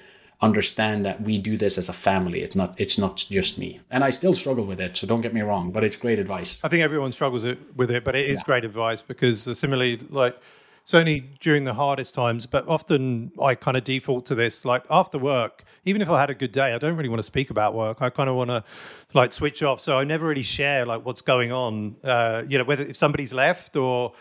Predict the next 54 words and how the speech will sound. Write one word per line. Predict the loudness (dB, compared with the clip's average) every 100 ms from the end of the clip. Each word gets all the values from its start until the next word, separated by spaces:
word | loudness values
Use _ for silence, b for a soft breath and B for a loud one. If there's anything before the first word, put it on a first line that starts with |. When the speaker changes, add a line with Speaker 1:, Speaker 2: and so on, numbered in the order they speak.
| B B _
Speaker 2:
you | 2
know, | 4
so | 2 0 0
on. | -2
So | -4
it's, | -4 -4
it's, | -8 -6
look, | -4 -2
Je-, | 0 0 0 -2
uh, | 0 0
Gemma, | 0 0 0 0 -2
um, | -2 0 0 -4 -12 -14 b b _
my | 0 0
other | 2
half, | 0 0 -8
will | -2 0
really | 2 2
have | 2 -2
to | -2
kind | -2
of | -2
probe | -2 0 0 -4 -8
to, | -2 -2
like, | 2 0 0 -4 b b b
you, | -2
you | -2 0
know, | 2 2 -2 4
get | 4 6
something | 2 2 -4
kind | 0 0
of, | 0
like, | -4 0
out | -2
of | -2
me | -6 -6
from | -6
work. | -2 0 0 -2
And | -2
then | -2 -2 b b b
maybe, | 2 2 2 -2
like, | -2 -2 0
after | 2 2 0
a |
few | -2 -4
drinks | -2 -2 -2 -4
on |
a | -4
Friday, | 0 0 0
I'll | -2 -4
say, | -4 -4 -2
"Oh, | 0 0
like, | -2 -4 -4
you |
know, | -4 -4